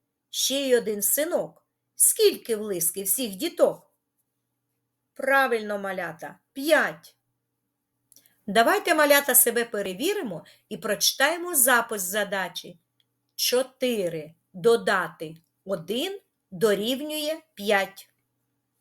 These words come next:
А ось іще одна задача. На сонячній галявині хлопчик стоїть, зграя журавлів до нього летить. Троє попереду та позаду шість. Скільки в зграї їх,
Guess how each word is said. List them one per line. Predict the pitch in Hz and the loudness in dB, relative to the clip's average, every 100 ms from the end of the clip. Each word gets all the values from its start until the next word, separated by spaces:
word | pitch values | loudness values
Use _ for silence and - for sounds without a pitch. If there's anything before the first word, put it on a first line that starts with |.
| _ _ | _ _
А | 226 208 | 2 4
ось | 311 453 | 6 6
іще | 415 - 320 | 6 6 10
одна | 294 254 247 240 | 10 10 6 6
задача. | 240 208 214 196 - 180 - _ _ _ _ 180 | 4 4 2 2 -2 -8 -12 _ _ _ _ -2
На | 190 | 4
сонячній | 233 - 269 240 214 - 208 185 | 6 6 6 4 -2 -4 -4 0
галявині | 202 226 370 392 220 180 165 - _ _ | 2 4 2 0 -2 -4 -10 -14 _ _
хлопчик | - 339 349 320 - 277 277 | -6 0 2 2 -2 -4 0
стоїть, | - 269 247 226 220 _ _ _ _ - | 4 4 4 0 -10 _ _ _ _ -8
зграя | 160 151 196 214 202 180 | -6 2 4 6 6 2
журавлів | 185 170 165 156 220 381 403 _ _ _ | -2 -4 -4 -4 -2 -2 -2 _ _ _
до | 208 302 | -2 0
нього | 285 269 262 262 | 4 4 4 4
летить. | 285 294 247 170 165 _ _ _ | 2 0 -6 -6 -12 _ _ _
Троє | - 220 214 196 | -4 0 2 2
попереду | 190 165 190 277 370 262 170 165 _ _ - | 0 0 4 4 4 -2 -8 -14 _ _ -4
та | 285 | -2
позаду | 427 359 330 302 247 | 0 4 6 6 4
шість. | 240 - 208 - - _ _ | -4 -6 -8 -12 -20 _ _
Скільки | - - - 247 185 - 185 | -8 -6 -2 -2 -4 -8 -8
в | |
зграї | 165 165 190 339 381 240 | -8 0 4 6 4 0
їх, | 180 | -4